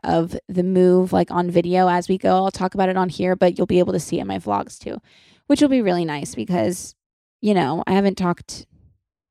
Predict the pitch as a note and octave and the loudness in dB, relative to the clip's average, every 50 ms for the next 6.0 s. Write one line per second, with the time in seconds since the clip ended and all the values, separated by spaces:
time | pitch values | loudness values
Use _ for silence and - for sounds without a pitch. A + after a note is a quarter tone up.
0 | - G3+ - G3+ F3+ F#3 G#3+ A3 A3+ G3+ F#3 G3 E3 E3 E3+ E3+ - - G#3 G#3+ | -8 -4 -2 -2 0 0 0 0 0 -2 0 0 0 0 0 -2 -6 -8 -8 -6
1 | G#3+ G#3 G3+ G#3 - - G#3+ A#3 A3 G#3+ G3+ G#3+ G3+ - - - B3 A3 - - | -6 -6 -6 -8 -10 -8 -6 -4 -4 -2 -2 -2 -2 -2 0 0 0 0 -2 -6
2 | _ _ _ _ _ _ _ _ _ _ _ _ _ _ _ _ _ _ _ - | _ _ _ _ _ _ _ _ _ _ _ _ _ _ _ _ _ _ _ -8
3 | - C4 C4+ D4+ D#4+ D4+ D#4+ D#4 C#4+ A3 - F#3 F3+ F#3+ F#3+ G3+ G3+ A3 G3+ - | -4 -2 0 0 0 0 0 0 0 2 2 2 2 4 2 0 0 0 -2 0
4 | F#3+ F#3 F3+ F3 E3 - - _ _ - F#3+ G3 G#3+ G#3 G#3 G#3+ G#3 - A#3 A3+ | 0 0 0 0 -2 -6 -12 _ _ -10 -4 0 2 2 2 2 0 -4 -4 -4
5 | A3+ A#3 A#3 A3+ A#3 A3+ - A3+ A#3 A#3 A#3+ A#3 A#3 A#3 A#3+ B3 B3+ C4 C4+ B3+ | -2 -2 -2 -2 -2 0 0 -2 0 0 2 2 2 2 2 2 2 0 -2 -4